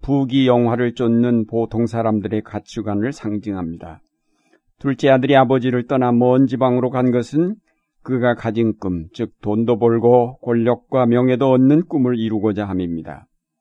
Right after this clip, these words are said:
그런데 둘째 아들은 가지고 나간 재산을 방탕하게 살면서 낭비하였다고 하였습니다.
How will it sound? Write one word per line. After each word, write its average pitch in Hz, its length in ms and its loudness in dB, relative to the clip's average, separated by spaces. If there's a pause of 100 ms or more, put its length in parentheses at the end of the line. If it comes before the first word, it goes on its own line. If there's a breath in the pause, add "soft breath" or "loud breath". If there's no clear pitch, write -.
(1000)
그런데 156 360 2
둘째 160 340 0
아들은 151 320 4
가지고 131 340 0
나간 135 360 4
재산을 127 680 0
방탕하게 123 720 -2
살면서 117 600 -2
낭비하였다고 117 920 -2
하였습니다. 90 680 -6